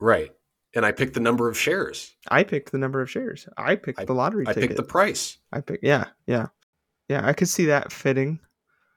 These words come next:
Speaker 2: I really didn't mean, <laughs> I really didn't mean the one that I picked. The,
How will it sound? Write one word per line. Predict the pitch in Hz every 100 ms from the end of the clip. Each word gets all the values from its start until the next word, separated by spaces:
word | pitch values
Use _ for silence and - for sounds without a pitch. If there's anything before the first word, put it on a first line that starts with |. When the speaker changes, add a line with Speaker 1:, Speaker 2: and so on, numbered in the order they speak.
| _ _
Speaker 2:
I | 139
really | 143 143
didn't | 131 131 117
mean, | 127 127 123 127 - _ _ _
<laughs> | _ _ _ -
I | - - - _ - 302
really | 175 180 175
didn't | 175 170 190
mean | 180
the | 175
one | 165 185 180
that | 156
I | 170
picked. | 180 170 180 - 226 - -
The, | 170 156 147